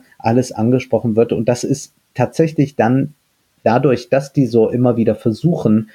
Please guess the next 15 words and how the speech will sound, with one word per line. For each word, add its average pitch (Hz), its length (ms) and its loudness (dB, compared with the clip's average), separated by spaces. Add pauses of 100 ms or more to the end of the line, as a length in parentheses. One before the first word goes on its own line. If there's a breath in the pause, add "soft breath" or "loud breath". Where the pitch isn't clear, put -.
(160 loud breath)
da 104 120 0
irgendwie 117 320 -2
dem 110 220 0
zu 110 120 -2
entkommen 120 560 -2
und 101 120 -4
das - 160 -10
eine 104 380 0 (280)
große 123 360 0
Tragik 123 420 0
hat, 117 180 -2 (220 soft breath)
das - 160 -4
macht 147 160 0
diese 127 260 0
Reihe 127 380 2